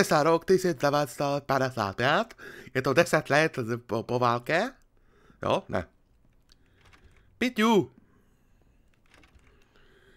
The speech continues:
Ah, tam niečo piťoguje. Pozri, priposereme sa teraz. Ja to už cítim.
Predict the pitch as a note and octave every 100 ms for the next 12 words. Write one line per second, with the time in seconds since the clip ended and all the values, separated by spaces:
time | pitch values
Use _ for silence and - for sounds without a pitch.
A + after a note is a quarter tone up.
0 | _ _ - B2+ - A#2+ C3 C3 D3+ B2
1 | G#2+ G2+ B2 A#2+ A#2+ D3+ C#3 C3+ A#2+ G#2+
2 | G#2+ G2+ F#2 - - _ _ _ _ _
3 | _ F3 G#3+ F#3+ C#4+ C4 A3 G#3+ G#3